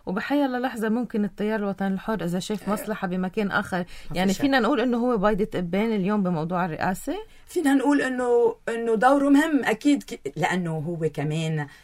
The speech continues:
Speaker 2: فريق مسيحي كبير، وأكيد مهم إنه يتضامن.
Speaker 1: يعني بحي الله لحظة ممكن
Speaker 2: ما في
Speaker 1: تنهز
Speaker 2: شك، ما عنا ثقة.
Speaker 1: المعارضة.
Speaker 2: أنا بقول إنه
Speaker 1: إيه.
Speaker 2: بنضلنا قلبنا، إيدنا على قلبنا، لأنه ما عنا ثقة. ما في شك. نحن شفنا قبل وشفنا اليوم.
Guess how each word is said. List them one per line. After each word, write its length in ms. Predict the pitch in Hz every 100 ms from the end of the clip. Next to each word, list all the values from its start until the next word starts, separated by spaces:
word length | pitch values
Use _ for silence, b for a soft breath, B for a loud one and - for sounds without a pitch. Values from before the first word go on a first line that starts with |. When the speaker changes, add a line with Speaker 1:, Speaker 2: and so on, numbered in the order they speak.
| B
Speaker 2:
فريق 340 | 147 143 180 -
مسيحي 440 | 131 - 147 143 240
كبير، 440 | - 311 262 - - - - - - -
وأكيد 440 | 143 180 262 277 208
مهم 440 | 180 165 214 208
إنه 460 | 180 170 165 170 -
يتضامن. 400 | 156 151 170 170
Speaker 1:
يعني 140 | - 139
بحي 200 | 302 359
الله 120 | 349
لحظة 300 | 320 269 247
ممكن 280 | 240 233 240
Speaker 2:
ما 240 | 190 220
في 40 |
Speaker 1:
تنهز 180 | 240 -
Speaker 2:
شك، 60 | 220
ما 180 | 277 214
عنا 280 | 247 196
ثقة. 200 | 214 185
Speaker 1:
المعارضة. 200 | 170 156
Speaker 2:
أنا 140 | - -
بقول 380 | 185 233 233 226
إنه 180 | 220
Speaker 1:
إيه. 280 | 262 269 208
Speaker 2:
بنضلنا 480 | 156 175 226 247 220
قلبنا، 500 | 214 190 196 165 -
إيدنا 260 | 196 190 180
على 200 | 165 185
قلبنا، 300 | 185 180 196
لأنه 220 | 196 226
ما 80 | 247
عنا 280 | 247 220
ثقة. 340 | 185 226 - - _ _ _ _ - - -
ما 60 |
في 160 | - -
شك. 380 | - - - - _ _
نحن 240 | 392 - 196
شفنا 460 | - - 151 151
قبل 260 | 147 147 160
وشفنا 320 | - - 147
اليوم. 200 | 131 139